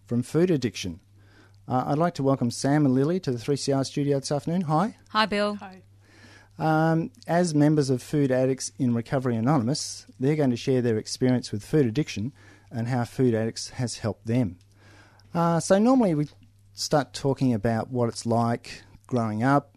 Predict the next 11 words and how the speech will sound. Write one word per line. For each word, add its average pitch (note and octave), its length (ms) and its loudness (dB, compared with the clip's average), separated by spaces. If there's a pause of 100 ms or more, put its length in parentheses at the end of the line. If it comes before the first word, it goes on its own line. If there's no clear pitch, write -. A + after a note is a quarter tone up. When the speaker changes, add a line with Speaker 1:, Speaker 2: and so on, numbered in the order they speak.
Speaker 1:
and A#2+ 100 -2
when B2 100 0
you A#2 60 0
first A#2+ 420 -2
had A#2+ 300 -6
some A#2 340 -4 (320)
attraction - 600 -8 (340)
to - 140 -10
your G2+ 180 -4
addiction. C3 400 -4 (600)
Um, D#3 420 0